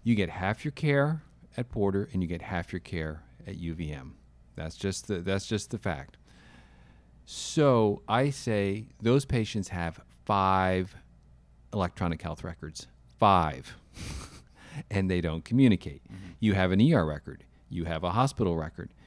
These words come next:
Speaker 1: you have an office record, you have a record at Helen Porter, our, our, our skilled nursing facility, and when you go to U V M, you have record there, five records they don't communicate.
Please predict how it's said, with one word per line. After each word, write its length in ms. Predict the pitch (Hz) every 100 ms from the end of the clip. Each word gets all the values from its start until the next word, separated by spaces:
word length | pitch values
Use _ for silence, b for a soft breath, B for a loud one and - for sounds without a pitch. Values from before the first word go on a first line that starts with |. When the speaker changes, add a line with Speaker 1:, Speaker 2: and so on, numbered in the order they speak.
| b
Speaker 1:
you 140 | 110 104
have 180 | 113
an 80 | 117
office 400 | 117 147 101 82
record, 400 | 82 78 - 110 - B B B B
you 100 | 113
have 200 | 120 117
a 100 | 113 - -
record 360 | 110 110 107
at 80 | 92
Helen 340 | 113 113 98
Porter, 420 | 92 120 101 104 101
our, 240 | 87 87
our, 260 | 85 80 -
our 300 | 87 80 82
skilled 320 | - - 90
nursing 260 | 98 135 113
facility, 540 | 87 - 82 80 92 - B -
and 180 | 95
when 140 | 95 90
you 80 | 82
go 120 | 85
to 80 | 82
U 140 | 87
V 160 | 82 113
M, 300 | 135 104 104 -
you 100 | 101
have 140 | 95 95
record 240 | 90 90
there, 180 | 82 82 -
five 280 | 104 101
records 340 | 98 90 82 -
they 80 | 82
don't 180 | 80
communicate. 560 | - 85 82 - 73